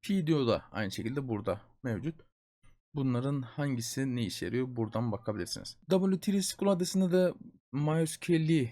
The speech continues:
kütüphanesinin ko-, e, komutları mevcut. Burada şu şekilde bakacak olursanız burada hazır fonksiyonlar ve bunların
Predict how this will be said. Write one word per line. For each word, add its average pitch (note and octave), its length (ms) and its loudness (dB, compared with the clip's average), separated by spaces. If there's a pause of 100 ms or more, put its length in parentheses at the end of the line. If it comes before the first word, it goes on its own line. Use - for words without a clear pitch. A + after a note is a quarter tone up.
(140)
kütüphanesinin D3+ 680 -2
ko-, - 320 -6 (220)
e, G#2+ 360 -6
komutları A#2+ 580 -4 (140)
mevcut. D3 500 -6
Burada B2 360 -4 (240)
şu D#3+ 100 -6
şekilde F#2+ 480 -4 (180)
bakacak A2+ 380 -6
olursanız A#2 520 -6 (140)
burada A2+ 280 -2
hazır A2+ 360 -2
fonksiyonlar G#2+ 600 -6
ve A2+ 200 -4
bunların A2 440 -2